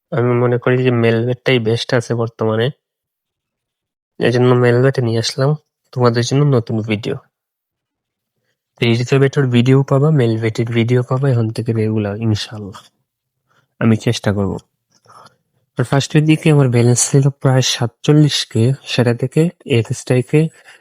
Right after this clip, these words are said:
আহ, প্রায় ছেষট্টি কে করছিলাম, but ছয় কের মতো বেট লেস করে দিছি, সেজন্য কিছুটা ব্যালেন্স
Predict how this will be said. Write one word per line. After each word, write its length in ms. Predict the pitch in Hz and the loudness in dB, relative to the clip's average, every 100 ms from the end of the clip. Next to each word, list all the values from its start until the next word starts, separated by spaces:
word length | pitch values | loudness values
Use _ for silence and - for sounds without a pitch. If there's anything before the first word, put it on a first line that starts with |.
| _ - | _ -8
আহ, 280 | 113 107 107 | -4 -4 -2
প্রায় 240 | 113 107 | -2 -2
ছেষট্টি 540 | - 131 - 131 - | -2 -2 -2 -2 0
কে 120 | 135 131 | 0 0
করছিলাম, 540 | 147 147 - 113 110 | 0 -2 -2 -2 -2
but 100 | 117 - | -6 -8
ছয় 460 | - - - 127 | -12 -10 -2 -2
কের 200 | 127 135 | 0 0
মতো 280 | 135 135 - | 0 0 -2
বেট 240 | 123 117 113 - | -2 -2 -2 0
লেস 220 | 131 - | -2 -2
করে 240 | - 110 | -2 0
দিছি, 340 | 104 110 - 131 - _ _ _ _ _ _ _ _ _ | 0 -2 -4 -6 -8 _ _ _ _ _ _ _ _ _
সেজন্য 460 | - 120 117 120 120 | -2 2 4 2 0
কিছুটা 460 | - - 127 127 | -4 -4 -2 0
ব্যালেন্স 640 | 120 117 127 143 - - | 2 2 0 -2 -8 -18